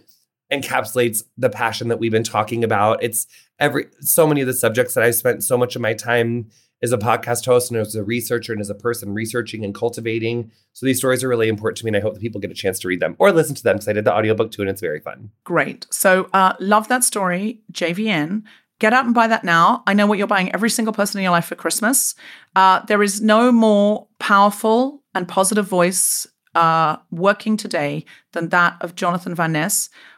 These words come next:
Speaker 2: Wherever they go, they bring, uh, love, understanding, compassion, passion, and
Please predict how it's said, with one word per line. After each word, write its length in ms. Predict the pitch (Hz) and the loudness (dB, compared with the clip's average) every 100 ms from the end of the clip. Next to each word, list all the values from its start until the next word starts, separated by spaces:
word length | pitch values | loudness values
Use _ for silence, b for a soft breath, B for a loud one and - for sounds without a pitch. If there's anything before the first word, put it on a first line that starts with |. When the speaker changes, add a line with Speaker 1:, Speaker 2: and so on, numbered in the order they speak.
| B | B
Speaker 2:
Wherever 280 | 190 208 233 | 4 4 4
they 120 | 226 | 2
go, 280 | 208 180 180 | 4 2 2
they 160 | 190 | -2
bring, 560 | 175 185 175 175 175 - - | -2 -2 -2 -2 -6 -10 -2
uh, 260 | 170 160 156 | 2 4 2
love, 400 | - 175 175 196 - | 2 2 2 0 -8
understanding, 540 | 196 196 175 165 170 | -6 -4 -2 -2 -2
compassion, 640 | - 165 170 - 175 175 185 b b b _ | -6 -4 -4 -2 -2 -2 -4 b b b _
passion, 600 | - 180 - 156 160 208 _ b b _ - | -4 -2 -2 -2 -2 -6 _ b b _ -2
and 420 | 175 170 170 | 0 0 -2